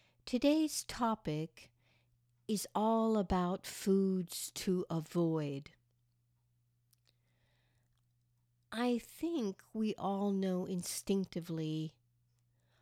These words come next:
what foods to stay away from. But I'm going to present some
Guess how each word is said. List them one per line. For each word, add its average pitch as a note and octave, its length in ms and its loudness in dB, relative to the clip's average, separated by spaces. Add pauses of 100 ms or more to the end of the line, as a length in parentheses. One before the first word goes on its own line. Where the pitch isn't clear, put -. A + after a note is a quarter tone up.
what F4 240 0
foods G#3+ 840 0
to - 120 -6
stay F3 320 0
away D3+ 340 0
from. C#3+ 500 -8 (1500)
But B3 160 10
I'm B3 180 4
going C#4 440 0
to - 180 -14
present F#3 500 -2
some F3 540 -2